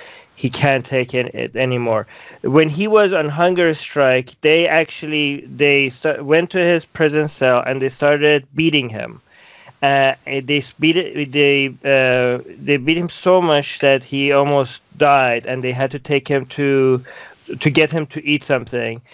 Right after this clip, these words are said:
and they had to take him to the hospital, to the emergency room. And apparently there was some damage to his brain when th-, when this happened.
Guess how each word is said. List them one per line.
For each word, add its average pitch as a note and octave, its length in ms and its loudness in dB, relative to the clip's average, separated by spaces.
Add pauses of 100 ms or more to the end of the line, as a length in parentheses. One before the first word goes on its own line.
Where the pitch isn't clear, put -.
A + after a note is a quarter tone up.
(260)
and C3 160 0
they C#3+ 60 4
had D3 240 0
to D3+ 80 -20
take D3+ 260 -4
him D3+ 80 -6
to D3 100 -10
the C#3 120 -2
hospital, C3+ 520 -2
to B2+ 120 -12
the B2+ 80 -2
emergency B2+ 680 -2
room. G#2+ 400 -4 (380)
And C3+ 120 4
apparently E3 460 2
there D3 160 0
was C3 120 -2
some C3+ 220 -6
damage D3+ 420 0
to C#3+ 80 -10
his B2+ 220 -8
brain C3+ 420 0
when B2 200 -4
th-, - 140 -10
when B2 200 -8
this A#2+ 180 -4
happened. C3 440 -2